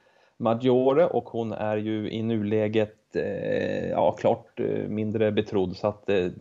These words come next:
tre, Nina Ginto, är ju en väldigt, eh, intressant, eh, häst i det här loppet då.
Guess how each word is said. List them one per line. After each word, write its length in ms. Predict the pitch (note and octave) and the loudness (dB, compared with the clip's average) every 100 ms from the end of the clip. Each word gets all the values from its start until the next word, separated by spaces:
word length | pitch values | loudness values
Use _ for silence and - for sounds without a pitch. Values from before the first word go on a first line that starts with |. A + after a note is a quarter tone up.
| - | -4
tre, 240 | A#2 A#2 | -2 0
Nina 340 | A#2+ B2 A#2+ A#2 | -2 -4 -2 0
Ginto, 380 | A2+ A#2 B2+ C3 | 0 0 0 2
är 120 | A#2 | 2
ju 160 | A#2+ | 2
en 200 | A#2+ G#2+ - - - _ _ _ _ | 0 -2 -8 -20 -20 _ _ _ _
väldigt, 540 | A2+ G2+ G2+ G2 _ | -2 0 -2 -4 _
eh, 300 | - B1+ C2+ | -4 -2 -2
intressant, 680 | A2+ G#2+ G#2+ G#2+ G2+ G2+ _ | -6 -6 -2 0 0 -6 _
eh, 320 | F#2+ F#2 F2 | -6 -4 -4
häst 340 | F2+ G#2 - - | -2 -4 -4 -6
i 60 | |
det 80 | F#2+ | -2
här 100 | G2 | 0
loppet 340 | A#2+ - - F2 | 0 -2 -4 -2
då. 200 | D#2 | -2